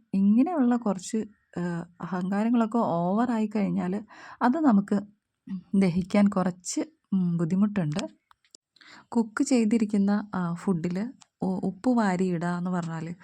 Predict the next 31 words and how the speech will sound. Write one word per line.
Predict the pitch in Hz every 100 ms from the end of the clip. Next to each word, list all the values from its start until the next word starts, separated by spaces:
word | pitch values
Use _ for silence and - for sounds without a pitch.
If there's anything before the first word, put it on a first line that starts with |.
| - -
അത് | -
എത്ര | 196 196 233
ക്വാണ്ടിറ്റിയാണെന്നൊന്നും | 240 220 202 196 202 226 233 233 220
കാണിക്കുന്നില്ല. | 220 196 170 180 190 170
എന്തായാലും | 175 170 180 185 196
പുള്ളിക്കാരി | 202 190 196 196
ഉപ്പ് | 202 -
വാരിയിടുന്നുണ്ട്. | 220 202 190 175 175 170 156 220 - - - _ _ _ _ -
ഗെയിം | 175 208 214 254
ആദിലയുടെ | 240 196 196 208 220
കയ്യിൽ | 202 185 185
നിന്ന് | 208 226
പോയി | 226 180 175
എന്ന് | 190
തന്നെ | 185
പറയാം. | 180 170 143 233 - _ _ _ _ _ _ _ _ -
പോട്ടെ, | 170 170 170 -
അത് | 180
നമുക്ക് | 214 208 202
ഉൾക്കൊള്ളാനായിട്ട് | 202 - 190 190 185 175 190
കുറച്ച് | 196 208 269
ബുദ്ധിമുട്ടുണ്ട് | 240 170 165 156 156 156
കേട്ടോ. | 160 165 - _ - - - -
കാരണം | 190 175 175 196 202
ആദില | 180 175 220 262 -
ഈ | 202 208
ഒരു | 220 220 220
സീൻ | - 196 202 202
ഓവറാക്കി, | 170 165 185 226 220 175 - 202
ചളമാക്കി, | - 170 185 214 175 170 202
കൊളമാക്കി | 202 190 208 175 143 -